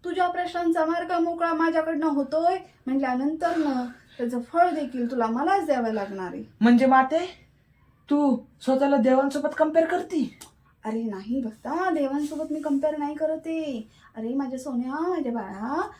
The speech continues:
Speaker 1: मी तुला हे सांगण्याचा प्रयत्न करते की अर्ध आयुष्य तुझं गेलं तरी तुझं लग्न झालेलं नाहीये, तुला कारभारी मिळालेली नाहीये, आणि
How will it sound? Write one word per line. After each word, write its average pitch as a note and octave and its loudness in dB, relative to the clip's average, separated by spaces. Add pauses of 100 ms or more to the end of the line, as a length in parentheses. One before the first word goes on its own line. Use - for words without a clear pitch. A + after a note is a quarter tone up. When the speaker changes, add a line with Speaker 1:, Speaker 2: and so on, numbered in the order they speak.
(220)
Speaker 1:
मी A#3+ -4
तुला B3+ -6
हे A3+ -6
सांगण्याचा D4 -6
प्रयत्न B3 -6
करते A#3+ -8 (420)
की E4+ -4 (240)
अर्ध D#4+ 0
आयुष्य D4+ 0
तुझं C4+ -2 (380)
गेलं B3+ -2 (140)
तरी C4+ -2
तुझं B3+ -4
लग्न C4+ 0
झालेलं C#4+ -2
नाहीये, C4+ 0 (260)
तुला B3 -4
कारभारी A#3+ -4
मिळालेली F4+ 0
नाहीये, D#4+ 2 (300)
आणि A3 -2